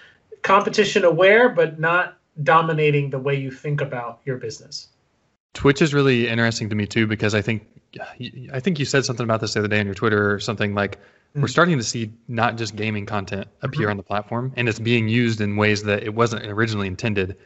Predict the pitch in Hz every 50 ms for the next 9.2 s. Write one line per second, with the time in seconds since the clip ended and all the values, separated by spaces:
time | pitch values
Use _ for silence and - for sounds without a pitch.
0 | _ _ _ _ _ - 107 117 120 120 156 156 143 117 101 104 104 104 110 120
1 | 120 117 113 110 - - 101 95 98 - - - 101 98 98 - - - _ 127
2 | 110 - - - _ - 110 110 117 113 - - - 110 104 - 104 - - 107
3 | 104 104 107 113 120 117 113 107 123 110 - - - 113 104 98 104 104 98 95
4 | 101 110 110 - - - - 117 104 - 113 110 107 110 107 101 101 104 107 -
5 | _ _ _ _ _ _ - 101 104 101 98 98 107 104 98 101 95 98 95 98
6 | 98 - - 104 101 110 - _ - 110 101 95 123 - - _ _ _ _ _
7 | _ _ _ - - 117 101 98 95 92 - 110 101 101 104 101 104 - - -
8 | _ _ _ _ _ - 123 131 - 143 131 113 - - - 131 131 - - -
9 | 107 104 101 101